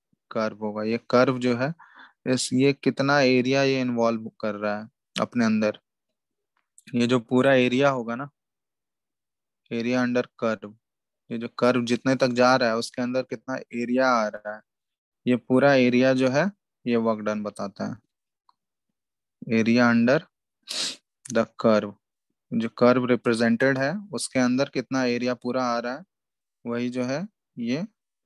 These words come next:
हमको वर्क डन बताएगा। Mod of work done मतलब जो value आएगा हमारा, sign नहीं है, जो value आ रहा है हमारा, जो value होगा numerical value, वो area under the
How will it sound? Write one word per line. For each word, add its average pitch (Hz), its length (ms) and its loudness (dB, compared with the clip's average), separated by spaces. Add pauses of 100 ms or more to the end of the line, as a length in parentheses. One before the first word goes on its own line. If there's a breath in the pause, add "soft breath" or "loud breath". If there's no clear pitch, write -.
(100)
हमको 113 340 -2
वर्क 110 300 0
डन 107 200 0
बताएगा। 104 480 -10 (640)
Mod 127 260 4
of 127 100 2
work 113 200 -4
done 113 240 -8
मतलब 156 280 -4 (220)
जो 123 180 4 (180)
value 123 440 4
आएगा 123 320 0
हमारा, 127 320 -8
sign 139 360 -2
नहीं 147 260 -2
है, 160 80 -8 (600 loud breath)
जो 123 140 -2
value 120 380 0
आ 135 140 0
रहा 135 120 -4
है 131 60 -4
हमारा, 131 320 -6 (720)
जो 123 340 -6 (840 loud breath)
value 123 420 6
होगा 131 300 2 (400)
numerical 120 500 0
value, 120 320 -4 (340)
वो 143 260 -2 (100)
area 120 340 2
under 117 200 -2
the 113 120 -8